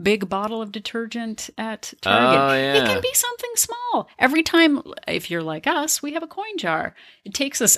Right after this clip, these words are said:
Speaker 1: I don't know how many months to fill the coin jar with coins, when you go to Coinstar.
Speaker 2: Yeah.
Speaker 1: That's when you get the milkshake at your favorite milkshake establishment.
Speaker 2: Now, you have to be careful not to, like,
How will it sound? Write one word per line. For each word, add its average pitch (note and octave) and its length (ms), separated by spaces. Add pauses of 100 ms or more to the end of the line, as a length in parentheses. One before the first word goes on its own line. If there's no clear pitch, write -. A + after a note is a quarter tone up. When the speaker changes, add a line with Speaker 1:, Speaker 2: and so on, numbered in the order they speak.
Speaker 1:
I F#3 80
don't A#3 120
know D4 120
how D#4 80
many G#3 220
months E3 280
to F3 120
fill F3 260
the F3 80
coin F3 260
jar F3 200
with E3+ 160
coins, G#3 260 (360)
when D#4 100
you D#4 80
go E4 160
to D#4+ 80
Coinstar. D#4 800 (220)
Speaker 2:
Yeah. E3+ 180
Speaker 1:
That's G#3 360
when A#3 160
you G#3+ 160
get F3+ 240
the F3+ 60
milkshake D#3+ 580
at D#3+ 160
your D#3 100
favorite D#3+ 400
milkshake D#3 720
establishment. D3+ 560
Speaker 2:
Now, D#3 60
you E3 80
have G3 140
to F#3+ 80
be D#3 120
careful C3 440
not A2 340
to, G#2+ 400
like, G2 380